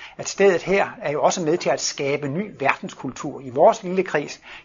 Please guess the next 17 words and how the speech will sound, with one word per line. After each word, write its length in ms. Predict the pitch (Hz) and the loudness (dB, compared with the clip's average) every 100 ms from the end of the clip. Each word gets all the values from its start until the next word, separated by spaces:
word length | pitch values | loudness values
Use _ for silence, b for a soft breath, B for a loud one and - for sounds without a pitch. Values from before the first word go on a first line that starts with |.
| - | -8
kan 140 | 135 | -6
vi 60 | 139 | -6
jo 60 | |
begynde 320 | 127 131 170 127 | -6 -4 -4 -4
at 80 | |
skabe 400 | - 147 147 196 | -6 -2 2 2
denne 320 | 196 147 147 147 B B B | 2 0 -2 -4 B B B
nye 420 | 127 156 185 160 | -6 0 4 4
verdenskultur. 920 | 135 131 185 - 120 113 - 113 - - B B | 4 4 0 -12 -12 -12 -12 -14 -18 -20 B B
Martinus 420 | 131 - 196 233 | -6 0 2 2
sagde 220 | - 190 | 4 4
ofte 280 | 143 - 196 | 4 2 -4
selv 280 | - 185 185 - B - | -4 -4 -4 -12 B -10
til 220 | 143 131 | -8 -6
de 100 | 135 | -8
interesserede, 560 | 131 - - 185 151 | -8 -8 -4 -2 -2
"Jamen, 280 | 147 127 - | -2 -6 -6